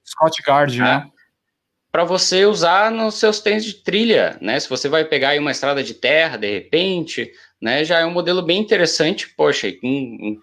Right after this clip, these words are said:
Speaker 2: um custo-benefício muito interessante, porque os tênis de trilha, como eles têm um mercado menor, acaba que vem pra cá somente os modelos mais caros. Então, é difícil você encontrar tênis de trilha por menos de quinhentos reais, né? Com, com tanta variedade, com tanta disposição.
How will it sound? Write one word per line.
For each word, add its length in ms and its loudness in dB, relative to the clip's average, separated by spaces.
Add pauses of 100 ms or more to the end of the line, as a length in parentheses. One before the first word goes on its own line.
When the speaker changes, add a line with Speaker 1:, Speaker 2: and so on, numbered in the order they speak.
(240)
Speaker 2:
um 80 -8
custo-benefício 960 0
muito 240 -2
interessante, 560 0
porque 280 -2
os 100 -2
tênis 260 0
de 80 0
trilha, 440 0
como 260 0
eles 200 0
têm 240 0
um 140 -4
mercado 420 0
menor, 600 0 (360)
acaba 340 0
que 200 -8
vem 260 0
pra 180 -2
cá 160 0
somente 320 -2
os 60 -8
modelos 320 0
mais 200 0
caros. 580 0
Então, 380 -4 (200)
é 80 -6
difícil 320 -6
você 220 0
encontrar 400 0 (200)
tênis 240 0
de 100 -2
trilha 300 0
por 200 -2
menos 320 2
de 100 -4
quinhentos 320 -4
reais, 540 0 (340)
né? 280 0
Com, 360 -10
com 140 -6
tanta 240 0
variedade, 480 0
com 100 -8
tanta 220 0
disposição. 680 -2